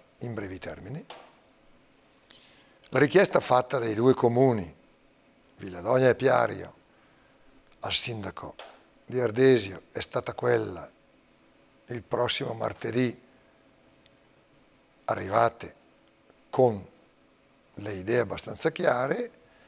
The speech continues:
ma arrivate soprattutto con le risposte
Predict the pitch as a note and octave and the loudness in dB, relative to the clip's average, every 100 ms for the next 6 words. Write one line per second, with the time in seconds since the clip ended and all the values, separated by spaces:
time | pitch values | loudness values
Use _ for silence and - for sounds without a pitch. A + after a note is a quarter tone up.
0 | _ _ - A2+ B2 C3+ D3+ B2 C3 - | _ _ -2 2 4 4 4 0 0 2
1 | E3+ D#3+ C3 - _ - C#3+ F3 - - | 2 2 -4 -4 _ 4 6 6 2 -10
2 | _ _ _ _ _ _ _ _ _ _ | _ _ _ _ _ _ _ _ _ _
3 | - C3+ C3 G#2 - - - F#2+ A2 - | 2 6 6 2 -8 -18 -14 -10 -8 -8
4 | A#2 G2 - - B2 F#3 | -6 -6 -6 -6 -4 -6